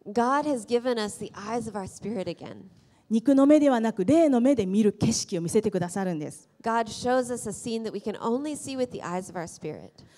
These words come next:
Speaker 2: この霊の目で見る景色によって物事を判断し、また人や自分を見ること。
Speaker 1: God has given us the ability to, to judge circumstances by that, to judge ourselves.
Speaker 2: またこの霊の目によって見る景色によって、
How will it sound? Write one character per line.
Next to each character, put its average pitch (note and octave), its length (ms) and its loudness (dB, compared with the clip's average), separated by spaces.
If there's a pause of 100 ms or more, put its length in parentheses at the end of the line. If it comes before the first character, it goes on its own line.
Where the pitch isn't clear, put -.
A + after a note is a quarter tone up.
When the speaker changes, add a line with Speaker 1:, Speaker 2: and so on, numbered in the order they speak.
(160)
Speaker 2:
こ A3 120 0
の G#3 140 2
霊 C#4 180 10
の A3+ 120 6
目 B3+ 140 4
で A3+ 120 4
見 G#3 120 4
る G#3+ 100 8
景 C4+ 180 2
色 A#3 240 -6
に F#3+ 100 -2
よ F3+ 80 0
っ - 20 -4
て F#3 200 -4
物 G#3+ 300 4
事 G#3+ 220 0
を F3 40 -2
判 G#3+ 280 -6
断 G3+ 160 -4
し、 - 180 -12
ま G3 120 -6
た G#3+ 100 -2
人 C#4+ 240 -4
や C#4+ 140 2
自 F#3 180 -2
分 B3+ 260 2
を E4+ 280 -2
見 F#3+ 120 2
る F3 100 2
こ D#3+ 120 -10
と。 G3 220 -2 (540)
Speaker 1:
God A3+ 200 0
has A3 120 -2
given B3 200 -2
us B3 120 0
the A#3 140 0
ability A#3 460 2
to, F#3 420 -4
to E3+ 140 -8
judge F#3 260 -2
circumstances B3+ 880 -4
by B3+ 240 -2
that, C#4 200 -4
to A#3 120 -2
judge G3 320 -4
ourselves. F3 800 -8 (400)
Speaker 2:
ま A3+ 80 0
た A#3 100 2
こ B3 120 4
の A3 140 6
霊 E4+ 200 6
の C4+ 120 4
目 D4 140 6
に C#4+ 100 4
よ A#3+ 80 6
っ A#3 80 -2
て F#3 100 -2
見 G3 120 2
る F#3 80 0
景 A3+ 180 -2
色 - 260 -6
に F3 100 -6
よ F3 80 -4
っ - 20 -10
て、 A#3+ 440 -2